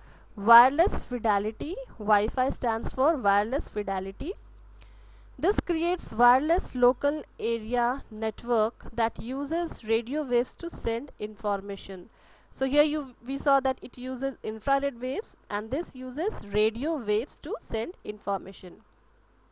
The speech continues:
Next point is that a secure, reliable and fast wireless connection is established by this technology.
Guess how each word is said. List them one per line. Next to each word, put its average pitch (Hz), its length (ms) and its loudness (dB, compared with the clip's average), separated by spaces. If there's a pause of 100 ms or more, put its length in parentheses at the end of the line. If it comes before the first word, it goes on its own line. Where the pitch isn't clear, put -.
(680)
Next 302 260 2
point 359 220 6
is 339 140 2
that 330 340 8
a 269 80 2
secure, 311 640 4
reliable 269 680 2
and 226 240 -4
fast 262 540 2
wireless 233 560 2
connection 226 640 -6
is 233 300 -6
established 214 640 -4
by 190 160 -4
this - 440 -6
technology. 190 640 -8